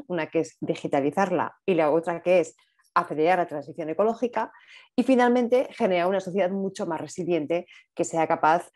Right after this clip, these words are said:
de sostener, eh, el conjunto de la vida, que es de lo que se trata en definitiva, en las mejores condiciones posibles. Por lo tanto, cuando hablamos del fondo Next Generation o cuando hablamos del fondo europeo, en el fondo de lo que estamos hablando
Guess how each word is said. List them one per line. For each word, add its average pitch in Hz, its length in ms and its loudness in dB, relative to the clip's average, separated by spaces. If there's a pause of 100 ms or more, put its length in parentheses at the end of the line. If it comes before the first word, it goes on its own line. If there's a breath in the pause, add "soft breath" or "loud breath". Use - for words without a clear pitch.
(160)
de 170 640 0
sostener, 196 640 -2 (120)
eh, 165 460 0
el 185 120 -2
conjunto 202 340 -6
de 220 100 0
la 185 120 0
vida, 196 300 -4 (100)
que 180 80 -10
es 160 40 -6
de 165 60 -4
lo 165 80 -2
que 165 80 -6
se 175 80 -4
trata 165 220 -4
en 160 80 -6
definitiva, 160 640 -2
en 170 100 2
las 147 140 -4
mejores 151 340 -6
condiciones 139 480 -4
posibles. - 500 -14 (520 loud breath)
Por 190 100 4
lo 180 80 6
tanto, 196 280 4
cuando 185 200 4
hablamos 202 540 0
del 196 380 0
fondo 196 260 -4
Next 185 180 -2
Generation 175 720 -4
o 151 100 -6
cuando 139 240 -6
hablamos 165 440 2
del 147 120 -2
fondo 175 200 0
europeo, 165 520 0 (360 loud breath)
en 160 140 -2
el 156 100 2
fondo 202 500 2
de 170 100 2
lo 156 80 6
que - 60 -4
estamos 165 340 -4
hablando 175 720 -2